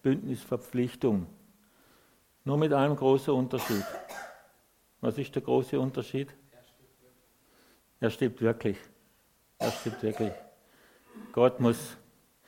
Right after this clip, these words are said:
seinen Blick von ihm nehmen. Gott muss ihn verlassen in dieser Stunde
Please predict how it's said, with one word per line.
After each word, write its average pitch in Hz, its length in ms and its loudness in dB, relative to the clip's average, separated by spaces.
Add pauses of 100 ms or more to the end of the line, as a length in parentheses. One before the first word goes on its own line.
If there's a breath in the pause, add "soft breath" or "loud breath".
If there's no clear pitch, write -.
(240 soft breath)
seinen 120 340 4
Blick 127 340 2
von 127 220 4
ihm 127 160 2
nehmen. 107 440 2 (580 soft breath)
Gott 117 240 0
muss 123 140 -2
ihn 117 140 2
verlassen 113 540 2
in 110 60 0
dieser 107 280 -6 (280)
Stunde 120 560 2